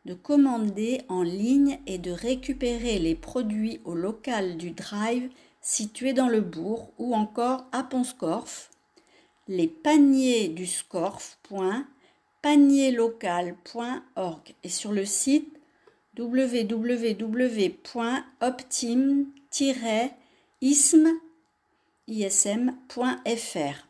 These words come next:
panier de produits bio. Plusieurs producteurs proposent de la vente en ligne via leur propre site. C'est le cas par exemple du thé de Languidic, des rillettes d'autruche de Guidel, des ormeaux de Groix.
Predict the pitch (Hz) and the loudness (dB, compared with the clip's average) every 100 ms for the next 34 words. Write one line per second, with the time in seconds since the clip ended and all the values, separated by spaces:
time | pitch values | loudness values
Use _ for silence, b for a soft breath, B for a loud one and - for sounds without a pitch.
0 | _ 196 196 202 214 170 - 190 190 170 | _ -6 -2 -2 -2 -4 -6 -6 -6 -6
1 | 180 226 214 - _ _ - B B B | -2 -2 -2 -12 _ _ -20 B B B
2 | B B _ 262 277 269 277 226 247 - | B B _ 0 2 4 4 4 2 -2
3 | 277 269 254 - 233 277 - 269 262 247 | 0 0 -2 -2 -2 -2 -4 -6 -4 -6
4 | 208 175 202 190 180 202 269 269 233 202 | -6 -2 0 0 0 0 0 0 -2 0
5 | 202 214 262 233 180 185 208 254 240 302 | 2 2 2 0 -6 -6 -2 0 0 -2
6 | - 254 254 - 214 - - 143 _ - | -6 -8 -8 -8 -4 -4 -6 -12 _ -10
7 | - - 226 233 233 202 175 190 185 175 | -4 -2 -2 -2 -2 -4 -4 -4 -6 -6
8 | 180 214 233 190 180 247 220 214 196 175 | -6 -4 -4 -6 -8 -6 -2 -2 -2 -2
9 | 165 165 196 240 208 202 226 226 208 185 | -4 -6 -6 -6 -6 -8 -6 -4 -4 -4
10 | 202 254 - - 202 - 247 233 196 165 | -6 -6 -8 -8 -8 -6 -6 -8 -8 -4
11 | 180 208 220 180 180 185 208 247 226 220 | 0 0 0 -4 -4 -4 -2 -2 -4 -6
12 | - 160 | -6 -8